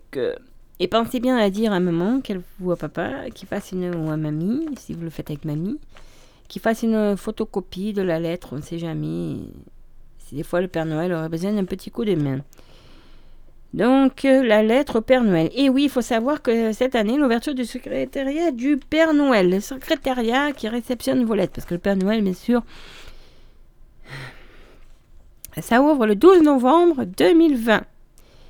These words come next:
Bon, c'est en collaboration, qu'il est mis en place en collaboration avec La Poste, où les petits lutins vont se charger de dépouiller les cour-, les courriers et d'organiser les réponses du Père Noël. Je vous rassure,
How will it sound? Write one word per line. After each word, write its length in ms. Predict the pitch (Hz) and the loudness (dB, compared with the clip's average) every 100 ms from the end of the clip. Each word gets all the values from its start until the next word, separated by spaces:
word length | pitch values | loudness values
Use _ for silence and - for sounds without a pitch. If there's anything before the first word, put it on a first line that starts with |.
| - - - - 190 | -20 -20 -20 -8 -4
Bon, 160 | 185 - | -4 -4
c'est 360 | - - 247 | -14 -4 0
en 140 | 247 233 | 2 0
collaboration, 920 | - 254 240 233 233 214 - 226 202 | 2 4 4 0 -2 -4 -6 -2 -2
qu'il 120 | 185 | 0
est 60 | 208 | 0
mis 80 | 233 | 2
en 140 | 240 | 0
place 260 | 233 208 202 | 0 -2 -2
en 40 | |
collaboration 580 | 180 170 160 160 165 165 | -2 -2 0 -2 -4 -4
avec 260 | 156 151 185 | -4 -4 -4
La 100 | 185 | -4
Poste, 560 | - 294 359 - - 370 359 - - - | 0 0 0 -4 -6 -6 -8 -16 -20 -8
où 80 | 220 | -2
les 140 | 214 | 0
petits 340 | 226 240 - 254 | 0 0 0 0
lutins 480 | 240 - 240 285 | 0 0 2 4
vont 160 | 330 247 | 4 0
se 140 | - | -2
charger 360 | 226 220 208 262 | -4 -4 -2 -2
de 120 | 269 | -4
dépouiller 500 | 208 247 226 226 240 | -2 -4 -2 -2 0
les 100 | 254 | -2
cour-, 280 | 208 196 190 - - - - - - - - | -2 -4 -4 -10 -20 -20 -20 -20 -20 -16 -12
les 80 | 175 | -6
courriers 540 | 160 147 175 269 233 | -4 -2 -2 -2 0
et 40 | |
d'organiser 540 | 220 226 233 233 226 277 | 0 2 2 2 2 0
les 80 | 233 | -2
réponses 340 | 208 254 269 | -2 -2 -2
du 100 | 220 | -4
Père 220 | 226 226 | -2 0
Noël. 240 | 202 143 156 - - - - - - 226 | 0 -2 -6 -14 -20 -20 -20 -20 -8 0
Je 80 | |
vous 120 | 294 330 | 4 4
rassure, 680 | 285 - - 254 269 269 | 2 0 -2 0 2 0